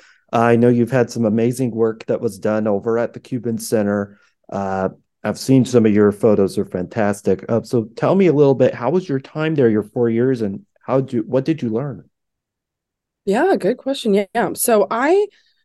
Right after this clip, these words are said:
Speaker 2: originally started working with the Cuban Center. It was, like, the second semester of my sophomore year. So it's been about, like, three seasons, like, school seasons, not full years yet, but,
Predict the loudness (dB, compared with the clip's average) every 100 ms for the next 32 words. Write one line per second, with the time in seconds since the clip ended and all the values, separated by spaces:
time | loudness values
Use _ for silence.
0 | _ -8 -4 -4 -2 -2 -2 -4 -2 -4
1 | -4 -6 -4 -4 -4 -4 0 2 2 0
2 | -4 -8 -12 -10 -8 -8 -4 -2 2 0
3 | 0 -4 -4 -2 2 2 2 2 0 -2
4 | -4 -6 -6 -8 -6 -2 0 0 0 -2
5 | -2 -4 -4 -6 -6 -4 -4 -4 -8 -10
6 | _ -6 -4 -4 -4 -2 -2 -4 _ _
7 | _ _ _ _ _ _ -10 -6 -4 -4
8 | -4 -6 -4 -4 -2 -2 -2 -2 -4 0
9 | 0 -2 -4 -4 -2 -2 -2 -2 -2 -4
10 | -4 -4 -4 -2 -4 -4 -4 -2 0 0
11 | 0 0 2